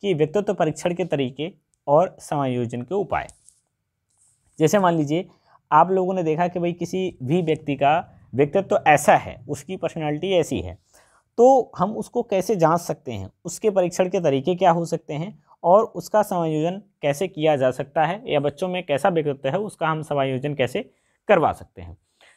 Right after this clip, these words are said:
पूरी कंप्लीट जानकारी आज के आपको इस वीडियो में मिलने वाली है। जो विद्यार्थी पहली बार वीडियो को देख रहे हैं वो लोग प्लेलिस्ट से वीडियो देखें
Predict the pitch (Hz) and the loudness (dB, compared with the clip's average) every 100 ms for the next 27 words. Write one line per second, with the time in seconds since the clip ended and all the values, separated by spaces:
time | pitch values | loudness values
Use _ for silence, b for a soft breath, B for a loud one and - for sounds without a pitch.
0 | b 190 220 233 196 175 208 185 180 175 | b 0 0 0 -2 -2 -2 -2 -2 0
1 | 170 208 139 135 180 160 - 180 - 156 | -2 0 -2 0 0 0 0 -6 -6 -6
2 | 147 147 165 151 139 165 170 170 170 214 | -4 -2 -2 -2 -2 2 2 2 -2 -6
3 | 131 160 160 160 156 175 147 147 180 185 | -4 -2 -2 -4 -6 -10 -6 -4 0 0
4 | 175 175 170 170 156 170 170 165 214 139 | 0 0 0 -2 -2 -2 -2 -6 -8 -4
5 | 151 170 160 170 170 208 - 196 185 160 | -2 -2 -2 0 0 0 -4 -6 -4 -2
6 | 160 160 151 170 | -2 0 -2 -4